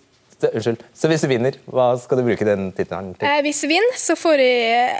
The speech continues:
Speaker 2: en plattform der jeg kan påvirke internasjonalt. Eh, da vil jeg påvirke flere til å være samfunnsengasjert, og ikke minst hjelpe, eh, kvinner og barn i land der de for eksempel ikke får rettighetene sine, da.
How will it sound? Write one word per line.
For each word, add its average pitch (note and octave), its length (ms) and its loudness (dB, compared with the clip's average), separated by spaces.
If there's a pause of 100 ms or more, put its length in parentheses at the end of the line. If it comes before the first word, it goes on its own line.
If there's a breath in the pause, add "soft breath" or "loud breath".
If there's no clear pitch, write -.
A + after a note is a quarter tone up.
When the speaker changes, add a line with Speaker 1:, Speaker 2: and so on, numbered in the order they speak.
Speaker 2:
en C#4 80 0
plattform D#4 680 -2
der C#4 100 2
jeg B3 100 -4
kan B3 140 -4
påvirke A3 760 -4 (260)
internasjonalt. C4 840 -2 (100)
Eh, B3 160 0
da A#3+ 100 0
vil B3 160 0
jeg B3 140 -10
påvirke A#3 360 -4
flere A3+ 300 -4
til A3 160 -10
å A3 60 -6
være A3 180 -4
samfunnsengasjert, C#4+ 1000 -2
og D4 80 2
ikke C#4+ 220 -2
minst B3 320 -4
hjelpe, C4+ 640 0 (480 loud breath)
eh, C4 180 0
kvinner C4+ 540 0
og A3 80 -10
barn G#3+ 360 -2
i A3+ 140 -6
land G#3 320 -4
der G#3 160 0
de A3+ 100 -4
for E4+ 140 -2
eksempel E4+ 320 0
ikke B3+ 140 -6
får C4 180 2
rettighetene - 540 -6
sine, G#3+ 260 -10
da. - 60 -12